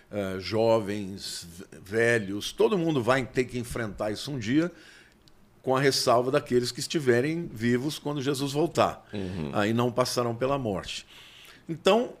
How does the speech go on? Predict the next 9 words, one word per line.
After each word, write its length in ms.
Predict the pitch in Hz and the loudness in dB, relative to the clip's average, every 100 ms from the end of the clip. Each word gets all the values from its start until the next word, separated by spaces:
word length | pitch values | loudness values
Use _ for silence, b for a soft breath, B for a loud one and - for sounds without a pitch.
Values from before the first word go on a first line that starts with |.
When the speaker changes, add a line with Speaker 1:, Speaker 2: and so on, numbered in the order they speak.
| - | 0
Speaker 1:
o 120 | 175 | 2
desconhecido 560 | - - 196 - 226 - | 2 -2 -2 -2 -4 -2
sempre 320 | 214 220 196 | -2 -2 -4
traz 500 | - 151 143 107 87 | 2 4 4 2 -4
isso. 420 | 85 - - - B B B B B - | -10 -10 -12 -14 B B B B B 0
Mas, 360 | 131 151 151 | 4 4 4
como 200 | - 202 | 0 0
você 300 | 185 175 139 | 2 2 2
disse, 560 | 113 107 180 - - | 0 -2 -2 -2 -4